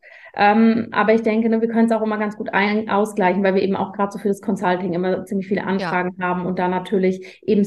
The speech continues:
Speaker 1: bewusst auch ein bisschen unterschiedliche Beine gehoben haben. Aber man muss schon sagen, dieses Jahr, ähm, war jetzt im Vergleich zu den zwei Jahren vorher nicht so, also immer noch gut, aber nicht so gut. Wir haben jetzt natürlich schon gemerkt,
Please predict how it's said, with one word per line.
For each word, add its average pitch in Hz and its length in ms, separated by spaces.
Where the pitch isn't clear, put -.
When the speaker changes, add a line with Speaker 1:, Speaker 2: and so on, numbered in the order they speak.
Speaker 1:
bewusst 214 420
auch 202 120
ein 214 100
bisschen 208 240
unterschiedliche 202 600
Beine 196 440
gehoben 202 540
haben. 202 500
Aber 233 640
man 294 140
muss 262 240
schon 247 240
sagen, 277 640
dieses 262 580
Jahr, 240 720
ähm, 233 360
war 202 160
jetzt 214 120
im 226 120
Vergleich 190 380
zu 220 100
den 196 160
zwei 185 220
Jahren 180 260
vorher 220 560
nicht 196 680
so, 190 680
also 196 220
immer 220 240
noch 185 180
gut, 349 320
aber 196 180
nicht 196 260
so 196 280
gut. 269 280
Wir 202 140
haben 202 80
jetzt 202 140
natürlich 185 260
schon 208 180
gemerkt, 240 440